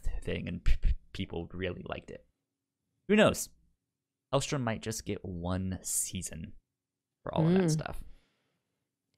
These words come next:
Speaker 1: But who knows?
Speaker 2: Hey, so is Ghost Rider just a flaming skull, or underneath his leather jacket is he also a skeleton?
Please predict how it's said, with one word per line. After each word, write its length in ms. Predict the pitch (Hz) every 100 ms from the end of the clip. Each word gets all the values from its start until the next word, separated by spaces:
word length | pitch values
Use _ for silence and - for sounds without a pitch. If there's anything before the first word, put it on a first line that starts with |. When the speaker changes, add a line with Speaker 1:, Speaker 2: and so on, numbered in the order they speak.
| _ _ _ _ _ _ _ -
Speaker 1:
But 200 | - - _ _ _ _ _ _ _ _ _ _ 101
who 60 |
knows? 320 | 90 87 - - - _ _ _ _
Speaker 2:
Hey, 300 | 285 330 220
so 240 | - 320 349
is 120 | 330
Ghost 360 | 403 480 -
Rider 380 | 415 403 392 370
just 340 | 262 311 294 311
a 60 |
flaming 520 | - 247 254 262 233
skull, 580 | 226 - 226 214 220 220 190
or 140 | 202
underneath 400 | 233 269 240 233
his 180 | 233 196
leather 380 | 185 214 202 196
jacket 500 | 214 190 190 208 185
is 140 | 175
he 120 | 185
also 380 | 180 180 170 160
a 60 | 151
skeleton? 840 | - - 147 143 - 147 -